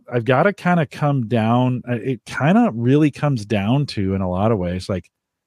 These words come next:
do I want four <laughs> M dot twos or do I,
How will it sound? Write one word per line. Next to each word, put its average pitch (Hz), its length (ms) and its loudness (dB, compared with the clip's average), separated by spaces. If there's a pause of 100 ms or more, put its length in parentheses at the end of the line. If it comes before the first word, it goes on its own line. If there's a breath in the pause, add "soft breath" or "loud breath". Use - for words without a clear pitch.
(200)
do 110 220 0
I 113 140 2
want 135 240 -2
four 165 260 2
<laughs> - 20 2
M 175 120 2
dot 165 320 0
twos 180 540 0 (360 soft breath)
or 127 100 4
do 127 160 4
I, 135 140 6